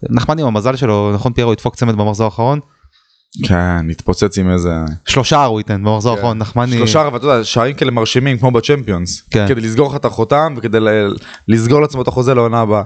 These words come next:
Speaker 1: רק אני אתן את הרפרנס, אני אתן את הקונטקסט שאנשים, אה, אמרתי את זה באחד הפרקים הקודמים, שיש לי התערבות עם אדון ליאב נחמני היקר, שפיירו לא כובש דו ספרתי עונה, זה מתחילת העונה, אני אמרתי שהוא לא כובש דו ספרתי, נחמני אמר שכן,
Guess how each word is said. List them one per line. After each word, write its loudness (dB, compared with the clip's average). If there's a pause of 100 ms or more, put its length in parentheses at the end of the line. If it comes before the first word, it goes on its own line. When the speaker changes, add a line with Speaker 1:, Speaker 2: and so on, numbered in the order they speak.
(100)
Speaker 1:
רק 0
אני 2
אתן 2
את -2
הרפרנס, 0
אני 2
אתן 0
את -4
הקונטקסט -2
שאנשים, 0
אה, 2
אמרתי 2
את -4
זה -2
באחד 0
הפרקים 0
הקודמים, 0
שיש 0
לי 2
התערבות -2
עם 0 (420)
אדון 2
ליאב 2
נחמני 0
היקר, 0 (680)
שפיירו 2
לא 2
כובש -2
דו 0
ספרתי -2
עונה, 0
זה 0
מתחילת -2
העונה, 0
אני 2
אמרתי 0
שהוא 0
לא 2
כובש 0
דו -2
ספרתי, 0
נחמני 0
אמר 0
שכן, 0